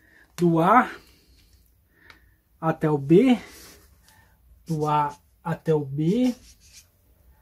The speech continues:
vai ter noventa milímetros. Isso, tamanho real, eu medi aqui, deu noventa milímetros.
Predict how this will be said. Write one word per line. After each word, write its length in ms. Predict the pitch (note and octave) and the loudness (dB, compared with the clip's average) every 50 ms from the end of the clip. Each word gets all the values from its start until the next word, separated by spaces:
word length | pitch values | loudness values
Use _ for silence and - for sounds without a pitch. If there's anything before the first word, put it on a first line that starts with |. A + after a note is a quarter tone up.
| _ _ - - _ _ _ - - | _ _ -20 -20 _ _ _ -18 -8
vai 200 | D#3+ D#3+ D#3+ D3+ | -4 -2 -2 -2
ter 440 | - - - E3+ E3 E3+ G3+ G3+ - | -4 -4 -2 0 0 0 0 -2 -2
noventa 500 | G3+ F#3+ F3 E3 D#3 E3 E3 F3 E3+ G3+ | -2 0 0 0 2 2 2 2 2 0
milímetros. 800 | G3+ G#3 G#3+ G3 E3 D3 C3 A#2+ - - - - - - - - - - - - _ _ _ - - _ _ - - - - - _ _ - - - - _ _ - - - _ _ _ _ _ _ - - - - - - - - - - - _ _ _ _ _ _ - - - _ - - - - - - - - _ - - - - - - | -2 -2 -2 -2 -4 -4 -6 -10 -16 -20 -20 -20 -20 -20 -20 -20 -20 -20 -20 -20 _ _ _ -20 -20 _ _ -20 -20 -20 -20 -20 _ _ -20 -20 -20 -20 _ _ -20 -20 -20 _ _ _ _ _ _ -20 -20 -20 -20 -20 -20 -20 -20 -20 -20 -20 _ _ _ _ _ _ -20 -20 -20 _ -20 -20 -20 -20 -20 -20 -20 -20 _ -20 -20 -20 -18 -10 -10
Isso, 160 | E3 - - | -10 -8 -4
tamanho 240 | D#3 D3+ D#3+ D#3+ D#3+ | -2 0 2 2 4
real, 400 | F3 A3 A3+ G3 D3 - C3+ C3 | 4 4 2 2 0 -2 -4 -6
eu 40 | C#3 | -6
medi 320 | D3+ D#3 D3 D3+ D#3+ F3 | -8 -8 -6 -4 -2 -2
aqui, 200 | F3 E3+ - F3 | -2 -2 -2 -2
deu 180 | E3 F#3 F#3 F#3 | -2 0 0 0
noventa 300 | F3+ F3 F3+ F#3+ G3+ G#3 | -2 -2 -2 -2 -4 -4
milímetros. 420 | G#3 E3 - - - - - - | -6 -6 -8 -10 -16 -20 -20 -20